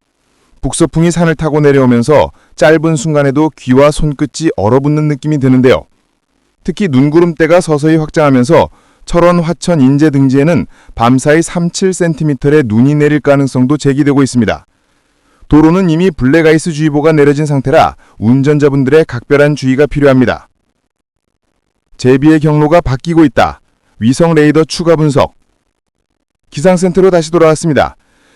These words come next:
지금 위성 관측 자료가 갱신되어 열대저기압 제비의 구름 구조가 급변하고 있습니다. 관측 분석 요약. 중심 부근의 적외선 밝기 온도 하강,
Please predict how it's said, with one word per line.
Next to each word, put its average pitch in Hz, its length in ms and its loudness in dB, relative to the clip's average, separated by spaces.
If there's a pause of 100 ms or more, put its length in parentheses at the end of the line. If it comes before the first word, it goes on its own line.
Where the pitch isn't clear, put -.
지금 151 340 0
위성 160 300 2
관측 170 260 -2
자료가 160 320 2
갱신되어 135 800 0 (260)
열대저기압 143 760 0
제비의 139 440 2
구름 151 340 -2
구조가 143 400 0
급변하고 151 500 0
있습니다. 120 480 -2 (1000)
관측 143 400 -2
분석 160 340 0
요약. 151 320 2 (960)
중심 156 360 0
부근의 170 340 0
적외선 156 520 0
밝기 127 360 -2
온도 147 320 2
하강, 143 400 -2